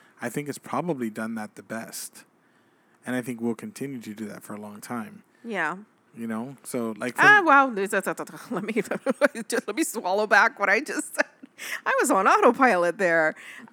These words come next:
Speaker 2: I thought you said Marvel, but you said Star Wars. Star Wars ended with Episode Six for me.
Speaker 1: No, I don't think
Speaker 2: Okay?
Speaker 1: so.
Speaker 2: Episode six was the end, and then Mandalorian brought it back to life. I
Speaker 1: Right,
Speaker 2: am
Speaker 1: but,
Speaker 2: not
Speaker 1: but
Speaker 2: a fan of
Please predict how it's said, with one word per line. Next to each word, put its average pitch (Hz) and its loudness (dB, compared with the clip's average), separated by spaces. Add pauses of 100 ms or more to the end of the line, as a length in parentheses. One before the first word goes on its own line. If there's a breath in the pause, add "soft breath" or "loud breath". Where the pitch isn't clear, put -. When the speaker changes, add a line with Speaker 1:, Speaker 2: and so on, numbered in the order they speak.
(160)
Speaker 2:
I 285 8
thought 269 6
you 226 0
said 165 0
Marvel, 185 2
but 180 -6
you 247 -2
said - 0
Star 196 4
Wars. 117 -6
Star 294 6
Wars 165 0 (120)
ended 196 0 (180)
with 175 0
Episode - -2
Six - -6
for - -10
me. 76 -16
Speaker 1:
No, 127 -8
I 117 -4
don't 131 -6
think 156 -4
Speaker 2:
Okay? 175 -4
Speaker 1:
so. - -12 (260 loud breath)
Speaker 2:
Episode 233 4
six 240 2
was 226 -6
the 247 -4
end, 180 2
and 185 -4
then 170 -2
Mandalorian 180 0
brought 160 2
it 156 -2
back 151 -2
to - -12
life. 139 -6
I 127 -2
Speaker 1:
Right, 170 2
Speaker 2:
am 170 0
Speaker 1:
but, 160 -2
Speaker 2:
not 170 -2
Speaker 1:
but - 2
Speaker 2:
a 226 0
fan 220 0
of 185 -2